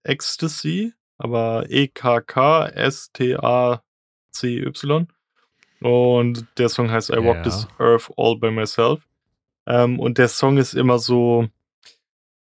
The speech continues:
Speaker 1: ich hatte so TikToks wie, weißt du noch damals bei The Walking Dead, wie, wie der Governor nach der dritten Staffel so alleine irgendwie so rumgewandert ist,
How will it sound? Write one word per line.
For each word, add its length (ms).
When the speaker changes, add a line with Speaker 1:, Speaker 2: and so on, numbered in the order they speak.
Speaker 1:
ich 180
hatte 160
so 120
TikToks 560
wie, 380
weißt 320
du 60
noch 40
damals 280
bei 100
The 80
Walking 320
Dead, 180
wie, 260
wie 80
der 140
Governor 500
nach 160
der 400
dritten 320
Staffel 400
so 400
alleine 460
irgendwie 200
so 140
rumgewandert 680
ist, 320